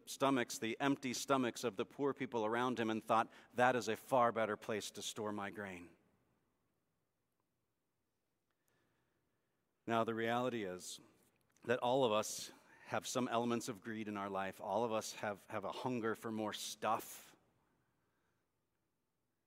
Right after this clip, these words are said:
It's those times where we just don't rely on God to be our full supply.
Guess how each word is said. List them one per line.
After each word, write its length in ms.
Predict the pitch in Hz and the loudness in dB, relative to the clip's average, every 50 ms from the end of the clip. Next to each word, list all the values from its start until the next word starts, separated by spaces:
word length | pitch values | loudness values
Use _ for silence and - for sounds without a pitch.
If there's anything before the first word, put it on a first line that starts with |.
| _ _ _ _ _ _ _ _ _ _ _ _ _ _ _ _ _ _ _ _ _ _ _ | _ _ _ _ _ _ _ _ _ _ _ _ _ _ _ _ _ _ _ _ _ _ _
It's 160 | - - - - | -18 -14 -8 -4
those 180 | 127 113 107 | -4 -4 -2
times 320 | - - 143 139 143 123 123 | -2 -2 0 0 0 0 -2
where 80 | 123 | -2
we 120 | 117 117 110 | -2 -2 -2
just 200 | 120 127 - - | -2 -4 -2 -2
don't 140 | 131 123 | -4 -2
rely 360 | 113 113 110 104 104 107 117 120 | -2 -2 0 2 2 2 2 2
on 120 | 113 107 | 0 0
God 240 | 95 107 101 107 101 | 0 0 0 0 0
to 80 | 107 | -2
be 120 | 95 110 104 | -4 -2 -2
our 120 | 95 95 | -2 -2
full 180 | - - 98 92 | -4 -6 -12 -10
supply. 540 | - - - - - 95 90 87 85 85 | -10 -12 -12 -8 -6 -6 -6 -6 -6 -10